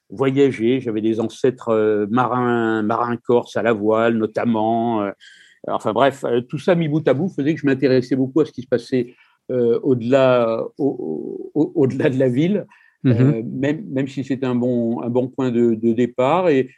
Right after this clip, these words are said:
Speaker 1: je, je me suis beaucoup intéressé au, au droit, euh, au droit international. Et petit à petit, ça me donnait l'idée que dès que je le pourrais, eh bien, j'aimerais bien faire une ou plusieurs expériences, euh, à l'extérieur. Voilà. Mais je crois que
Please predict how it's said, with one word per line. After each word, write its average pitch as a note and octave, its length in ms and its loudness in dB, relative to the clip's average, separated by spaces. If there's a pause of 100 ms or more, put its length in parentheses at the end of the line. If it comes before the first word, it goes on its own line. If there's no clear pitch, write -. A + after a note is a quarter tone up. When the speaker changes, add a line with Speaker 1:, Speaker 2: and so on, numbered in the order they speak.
(140)
Speaker 1:
je, A#2+ 220 -2
je A#2 60 -2
me B2 100 0
suis B2 160 -8
beaucoup D3 220 0
intéressé D3 440 0
au, A#2+ 420 4 (240)
au A#2+ 100 2
droit, C#3 560 4
euh, B2 40 2
au B2 340 0
droit B2+ 280 2
international. B2+ 920 -2 (360)
Et A#2 80 2
petit B2+ 320 -4
à A#2 40 0
petit, D#3+ 220 -8
ça C3 120 0
me A#2 100 2
donnait A#2 240 2
l'idée A2+ 340 -2
que A#2+ 120 -2
dès A#2 300 0
que A#2 240 2
je A#2+ 120 0
le G#2+ 100 0
pourrais, C#3 480 4
eh B2+ 60 2
bien, A2 480 -4 (320)
j'aimerais A2 320 -2
bien B2 400 0
faire B2+ 400 2
une C#3+ 180 0
ou C3 80 2
plusieurs A#2+ 400 0
expériences, A#2+ 720 -4
euh, G#2+ 360 0
à - 60 -4
l'extérieur. G2+ 600 -2
Voilà. F#2 180 -6
Mais G2+ 140 -4
je - 60 -10
crois C#3 180 2
que B2 240 0